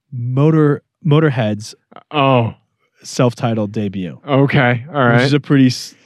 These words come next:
Speaker 2: It's a significant album.
Speaker 1: It's a pretty cool album. I figured you, with the helmet and everything else, you might like that one.
Speaker 2: Yeah, okay.
Speaker 1: I'm telling you, it's impossible.
Speaker 2: Yeah.
Speaker 1: I almost put Kraftwerk in instead of that, but
Speaker 2: Ah, okay.
Speaker 1: <sighs> Oh my God. All right.
Speaker 2: Uh, uh, you wanna call it Kraftwerk audible?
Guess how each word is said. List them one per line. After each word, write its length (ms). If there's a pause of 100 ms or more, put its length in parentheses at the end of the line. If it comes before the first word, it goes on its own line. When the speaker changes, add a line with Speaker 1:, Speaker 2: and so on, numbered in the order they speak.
(120)
Speaker 2:
It's 200
a 80
significant 760
album. 580
Speaker 1:
It's 160
a 80
pretty 220
cool 240
album. 260
I 180
figured 340
you, 80
with 160
the 100
helmet 460
and 200
everything 360
else, 180
you 80
might 220
like 180
that 160
one. 220
Speaker 2:
Yeah, 440
okay. 300
Speaker 1:
I'm 180
telling 300
you, 160
it's 160
impossible. 840 (100)
Speaker 2:
Yeah. 400
Speaker 1:
I 120
almost 200
put 140
Kraftwerk 540
in 100
instead 280
of 80
that, 280
but 160 (420)
Speaker 2:
Ah, 220 (180)
okay. 360
Speaker 1:
<sighs> 60
Oh 320
my 120
God. 280 (120)
All 100
right. 320
Speaker 2:
Uh, 40
uh, 60 (320)
you 200
wanna 180
call 240
it 60
Kraftwerk 480
audible? 140